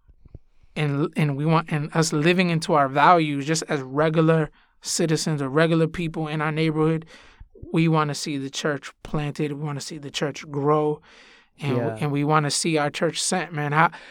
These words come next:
Speaker 1: how dope would it be, man? I, this is, this is a big dream. I'm, I'm just gonna dream a little bit, if that's okay. I'm not trying to be Kanye
Speaker 2: Of course.
Speaker 1: West
Speaker 2: No, no,
Speaker 1: today
Speaker 2: no, you're good.
Speaker 1: and go on, like, a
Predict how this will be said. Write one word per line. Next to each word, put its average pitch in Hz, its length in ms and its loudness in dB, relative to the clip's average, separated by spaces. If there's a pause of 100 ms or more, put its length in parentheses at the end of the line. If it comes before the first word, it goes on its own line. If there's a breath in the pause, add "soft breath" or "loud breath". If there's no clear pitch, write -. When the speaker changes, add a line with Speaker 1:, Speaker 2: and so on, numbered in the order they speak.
Speaker 1:
how 190 180 12
dope 175 500 4
would 160 200 -2
it 139 120 -6
be, 151 180 2
man? 143 220 -6
I, 147 140 -6
this 160 220 -4
is, 180 60 -4 (140)
this 165 120 -4
is 156 80 -4
a 151 60 -4
big 143 240 -4
dream. 139 360 -4
I'm, 139 180 -8 (240)
I'm 156 60 -2
just 147 120 -4
gonna 135 200 -4
dream 139 320 0
a - 40 -4
little 139 220 -2
bit, 143 320 -6 (840)
if 165 140 -6
that's 175 240 -2
okay. 156 200 0
I'm 156 80 2
not 175 140 4
trying 175 180 2
to 147 60 -4
be 151 160 0
Kanye 143 380 -2
Speaker 2:
Of 143 40 -4
course. - 60 -2 (180)
Speaker 1:
West - 40 -8
Speaker 2:
No, 147 60 -4
no, 160 60 -2
Speaker 1:
today - 120 -4
Speaker 2:
no, 135 140 -8
you're 127 180 -8
good. 120 240 -6
Speaker 1:
and 151 120 -4
go 143 60 -2
on, 135 240 -2
like, 131 200 -8
a 143 220 -8